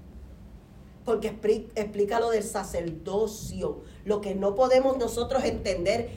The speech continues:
a, a, a, eh, eh, eh, eh, eh, en la orilla de la mar.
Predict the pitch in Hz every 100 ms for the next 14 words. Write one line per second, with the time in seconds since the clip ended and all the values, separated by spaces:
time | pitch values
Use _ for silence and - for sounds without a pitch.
0 | - - 202 214 220 185 175 160 - -
1 | - - - - - - 226 - 214 208
2 | 208 185 202 190 185 214 202 185 175 -
3 | - - 240 214 202 196 240 262 202 175
4 | 175 170 185 202